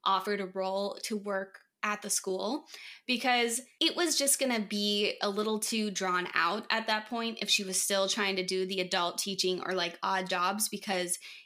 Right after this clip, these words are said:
it did still feel like even while she was enjoying teaching again with the adults,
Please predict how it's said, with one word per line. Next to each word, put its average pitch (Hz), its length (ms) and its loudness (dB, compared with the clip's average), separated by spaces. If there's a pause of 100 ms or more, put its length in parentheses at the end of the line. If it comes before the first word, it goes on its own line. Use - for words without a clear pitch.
it 226 180 2
did 226 220 4
still 220 260 0
feel 196 320 0
like 180 380 0 (340)
even 254 280 2
while 240 220 6
she 254 160 4
was 220 160 0
enjoying 208 520 2
teaching 233 420 0
again 247 420 2
with 247 120 -2
the 247 120 -2
adults, 247 420 0